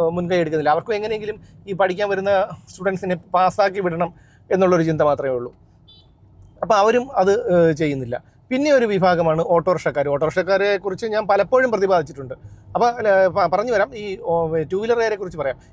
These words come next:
ഈ ടു വീലറുകാരും ഇതുപോലെയാണ്. നമ്മളിപ്പോൾ നല്ല തിരക്കുള്ള റോഡിലാണെങ്കിൽ പോലും അവർ പെട്ടെന്ന് വന്നിട്ട്, ഓ, ഫ്രണ്ടിൽ വന്ന് കട്ട് ചെയ്ത് പോകുന്ന ഇതൊക്കെ ഉണ്ട്. നമ്മൾ വണ്ടി ചിലപ്പോൾ നമ്മുടെ കയ്യിൽ നിൽക്കില്ല. അത് ഈ ടു വീലർ ഓടിക്കാൻ,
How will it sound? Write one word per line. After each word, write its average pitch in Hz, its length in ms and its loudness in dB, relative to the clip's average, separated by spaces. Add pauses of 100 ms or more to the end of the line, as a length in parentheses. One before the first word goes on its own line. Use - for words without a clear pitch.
(100)
ഈ - 40 -12
ടു - 120 -12
വീലറുകാരും 247 500 -2
ഇതുപോലെയാണ്. 180 580 -2 (120)
നമ്മളിപ്പോൾ 175 500 -2
നല്ല 165 220 0
തിരക്കുള്ള 185 420 -2
റോഡിലാണെങ്കിൽ 175 540 0
പോലും 139 260 -6 (320)
അവർ 254 240 -10 (320)
പെട്ടെന്ന് 262 480 0
വന്നിട്ട്, 202 420 -2 (340)
ഓ, 180 140 2
ഫ്രണ്ടിൽ 185 340 -2
വന്ന് 175 300 0 (420)
കട്ട് 180 220 -2
ചെയ്ത് 185 160 4
പോകുന്ന 156 480 -2
ഇതൊക്കെ 147 240 -6
ഉണ്ട്. 131 120 -8
നമ്മൾ 190 160 -2
വണ്ടി 226 320 -2
ചിലപ്പോൾ 254 200 0
നമ്മുടെ 233 260 -2
കയ്യിൽ 202 220 -2
നിൽക്കില്ല. 170 280 -4
അത് 160 120 0
ഈ 214 80 -8
ടു 175 120 -10
വീലർ 202 260 0
ഓടിക്കാൻ, 202 480 0